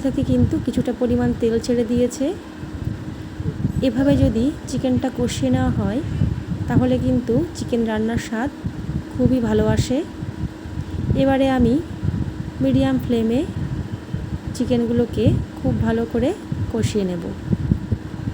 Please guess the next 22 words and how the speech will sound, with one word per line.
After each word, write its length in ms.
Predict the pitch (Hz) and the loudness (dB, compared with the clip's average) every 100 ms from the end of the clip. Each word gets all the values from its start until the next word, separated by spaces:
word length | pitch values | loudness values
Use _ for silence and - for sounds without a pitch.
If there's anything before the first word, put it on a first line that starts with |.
| - - - - - - - - - - - - | -2 -2 -4 -6 -6 -6 -6 -10 -12 -12 -8 -4
চিকেন 260 | 294 294 285 | 0 2 2
রান্নার 280 | 285 285 285 | 4 2 0
ক্ষেত্রে 300 | 294 - 220 269 - | 0 0 2 0 0
চিকেনটা 360 | 269 269 269 269 254 | -4 0 0 0 0
কিন্তু 240 | 269 247 285 | 0 -2 -2
খুব 160 | - 262 220 | -2 -2 -2
ভালো 180 | 220 233 | -2 -2
করে 140 | 247 247 233 | 0 0 0
কষানোর 400 | 226 240 240 226 233 | -4 -4 -4 -2 -2
দরকার। 320 | 233 240 302 - - - - - - - - - 254 | -2 -2 -2 -4 -10 -12 -12 -12 -6 -4 -4 -4 -2
যত 140 | 247 247 220 | 0 0 0
ভালো 200 | 220 226 226 | 0 -2 -2
কষানো 340 | 220 233 233 226 | 0 0 2 2
হবে, 200 | 220 254 349 - - - - - - 233 | 2 2 2 0 -4 -6 -8 -10 -10 -6
ততই 300 | 233 247 247 | -2 0 2
কিন্তু 300 | 247 233 233 285 - - - - - | 0 2 2 2 0 -6 -6 -4 -2
চিকেনের 420 | 233 240 226 277 - | 0 2 0 -2 -4
স্বাদটা 320 | 220 196 - 214 | -8 -6 -4 -2
ভালো 160 | 208 208 214 | -2 0 0
আসবে। 300 | 202 202 240 359 - - - - - - - - - - - - - | -2 0 0 0 -4 -6 -6 -4 -2 0 -2 -4 -8 -8 -4 -2 0
আমার 180 | 262 277 269 | 2 2 2
ফিফটি 280 | 240 - | 0 0